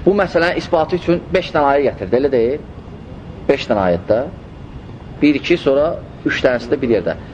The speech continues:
Lakin Şeyx Hüseymin rahiməhullah deyir ki, yaxşı olardı Şeyx Nəhələlə surəsi yüz bir, yüz iki, yüz üçü gətirmə. Lakin yüz dörd ilə yüz beşi də gətirsəydi, yaxşı olardı. Çünki yüz dörd ilə yüz beş də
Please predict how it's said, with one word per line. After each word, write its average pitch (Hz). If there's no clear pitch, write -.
Lakin 185
Şeyx 151
Hüseymin 160
rahiməhullah 135
deyir 139
ki, 143
yaxşı 131
olardı 127
Şeyx 131
Nəhələlə 127
surəsi 127
yüz 131
bir, 120
yüz 135
iki, 147
yüz 147
üçü -
gətirmə. 110
Lakin 160
yüz 175
dörd 208
ilə 160
yüz 151
beşi 151
də 160
gətirsəydi, 151
yaxşı -
olardı. 98
Çünki 147
yüz 143
dörd 185
ilə 156
yüz 165
beş 180
də 160